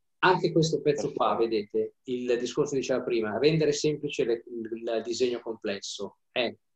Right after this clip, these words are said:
Speaker 1: come è fatto, come lo riesco a esplodere, molto semplice, hai uno, due, tre alette, un pezzo centrale e un pezzo verticale. Un pezzo di mini strip tondo, fissato,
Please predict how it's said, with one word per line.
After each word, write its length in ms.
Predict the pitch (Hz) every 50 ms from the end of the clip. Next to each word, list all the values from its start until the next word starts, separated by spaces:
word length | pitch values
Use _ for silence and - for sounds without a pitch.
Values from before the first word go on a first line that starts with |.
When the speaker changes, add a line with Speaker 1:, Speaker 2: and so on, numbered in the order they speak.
| _ _ _ -
Speaker 1:
come 200 | - 180 180 170
è 40 | 160
fatto, 600 | 160 165 117 107 98 - - - 110 104 104 - -
come 200 | - 175 175 175
lo 120 | 165 156 156
riesco 260 | 156 151 - - 143
a 20 | -
esplodere, 720 | - - 120 101 98 101 101 104 101 101 101 - _ _ _ 131
molto 240 | 135 123 117 - 131
semplice, 580 | - - 117 104 98 - 101 101 - 113 110
hai 160 | 104 101 104 98
uno, 320 | 147 151 135 120 110 104
due, 320 | 107 131 139 135 113 -
tre 160 | - 117 120 120
alette, 800 | 113 113 113 113 110 - - _ - 151 160 160 160 - - _ _ -
un 180 | 160 170 160 160
pezzo 320 | 151 139 135 - 131 117
centrale 640 | - 151 151 - 139 131 123 123 123 127 123 123 -
e 80 | - 127
un 140 | 120 113 -
pezzo 560 | 120 113 113 - - 120 117 113 107 - -
verticale. 720 | - 113 107 - - 107 - 107 98 95 - - - - _ _ _ - - _ _ _ _ _ _ _ _ _ _ _ _ _ _
Un 160 | - 127 120 -
pezzo 260 | 151 143 - - 135
di 100 | 123 127
mini 120 | 123 123 120
strip 260 | - - 135 135 -
tondo, 580 | - 175 175 180 180 175 185 196 190 190 - - - _ _ _ - - _ _ _ _ _ _ _ _ _ - - - - _ _ _ _ _ _ _ _ _ _ _ _ _ _ - - _ _ _ _ _
fissato, 920 | _ - - 135 120 - - - 131 117 117 110 - 143 165 180 - -